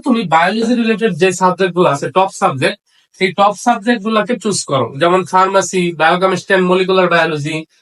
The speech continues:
তারপর হচ্ছে তোমার এই সাবজেক্ট গুলা, এই সাবজেক্ট গুলাকে চয়েস করে এই ইঞ্জিনিয়ারিং সাবজেক্ট গুলার পরে ধরো ইঞ্জিনিয়ারিং সাবজেক্ট গুলো চয়েস দিয়ে তোমার হচ্ছে চয়েস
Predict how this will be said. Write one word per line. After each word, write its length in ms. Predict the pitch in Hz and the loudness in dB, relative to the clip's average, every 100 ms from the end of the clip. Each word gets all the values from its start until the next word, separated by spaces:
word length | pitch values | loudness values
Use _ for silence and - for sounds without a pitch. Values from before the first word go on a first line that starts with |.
| _ 156 | _ -2
তারপর 260 | 151 170 175 | 0 0 -2
হচ্ছে 180 | 175 185 185 | -2 -2 0
তোমার 180 | 185 180 _ - | 2 0 _ 0
এই 80 | 214 214 | 2 2
সাবজেক্ট 320 | 196 156 156 127 | 0 0 -2 -2
গুলা, 160 | 131 - - - _ - | -4 -4 -12 -20 _ -2
এই 80 | 190 208 | -2 0
সাবজেক্ট 360 | 208 180 214 196 | 0 0 -2 -2
গুলাকে 260 | 226 226 240 214 | 0 0 0 0
চয়েস 220 | 202 190 - | 0 0 -4
করে 140 | 220 269 190 202 | -4 -4 -4 0
এই 80 | 254 247 | 0 0
ইঞ্জিনিয়ারিং 400 | 220 240 226 226 196 | 0 0 0 0 0
সাবজেক্ট 320 | 190 160 185 175 | -2 -2 -2 2
গুলার 180 | 180 131 | 0 0
পরে 140 | 151 220 190 | 0 0 2
ধরো 140 | 214 226 | 2 0
ইঞ্জিনিয়ারিং 320 | 226 226 226 208 | -2 -2 -2 0
সাবজেক্ট 260 | 185 202 208 | -2 -2 -4
গুলো 100 | 208 202 | -4 -2
চয়েস 200 | 196 185 | -2 -2
দিয়ে 140 | 285 302 226 | -2 -2 -2
তোমার 180 | 196 185 | 0 0
হচ্ছে 240 | 185 202 190 170 - | 0 -2 -4 -4 -2
চয়েস 220 | 180 175 | 0 0